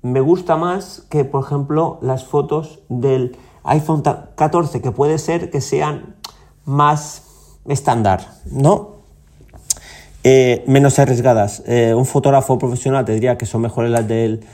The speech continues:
las del iPhone, porque son las, no hacen ninguna virguería con la foto. En cambio, las del Pixel seis A siempre te salen con unos ya-,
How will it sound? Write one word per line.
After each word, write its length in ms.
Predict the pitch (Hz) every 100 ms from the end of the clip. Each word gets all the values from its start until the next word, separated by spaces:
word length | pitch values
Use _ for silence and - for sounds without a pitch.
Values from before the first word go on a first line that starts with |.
| - - _
las 300 | - 113 113
del 180 | - 120
iPhone, 560 | 143 160 156 165 196 - - _ _
porque 1120 | - 113 117 113 107 101 95 50 50 - - _ _ _ _
son 240 | - 123 120
las, 280 | 113 - - - - - -
no 320 | - 123 131
hacen 220 | 135 135
ninguna 280 | 131 127 123
virguería 460 | 123 123 113 135 123
con 100 | 107
la 100 | 104
foto. 400 | - 135 139 - - - -
En 80 | -
cambio, 220 | 143 147
las 160 | 147 147
del 720 | 143 143 139 139 131 - - - _ _
Pixel 580 | - 156 - 143 131 -
seis 360 | - 151 139 -
A 340 | 139 156 - -
siempre 580 | - - 160 160 160
te 100 | 139
salen 480 | 131 143 139 147 147 - - _
con 160 | 127 127
unos 160 | 127
ya-, 240 | 131 127